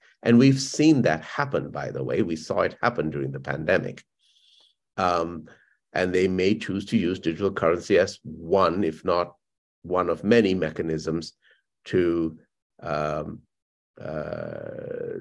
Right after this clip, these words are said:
to execute policy through central bank digital currency under emergency circumstances, under, uh, crisis circumstances, under pandemic circumstances,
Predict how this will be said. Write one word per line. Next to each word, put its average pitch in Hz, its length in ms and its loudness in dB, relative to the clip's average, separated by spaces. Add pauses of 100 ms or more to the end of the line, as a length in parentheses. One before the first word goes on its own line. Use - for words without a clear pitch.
(120)
to 87 680 -6
execute - 540 -4
policy 110 640 2 (720)
through 87 380 -2 (200)
central 87 260 0
bank 69 200 -4
digital 69 260 -8
currency 82 460 0
under 78 420 -2 (220)
emergency 101 600 4
circumstances, 82 960 -2
under, 76 520 -2 (440)
uh, 76 400 -2 (460)
crisis 101 480 0
circumstances, 82 1080 2 (280)
under 82 240 -4
pandemic 82 600 4
circumstances, 82 960 0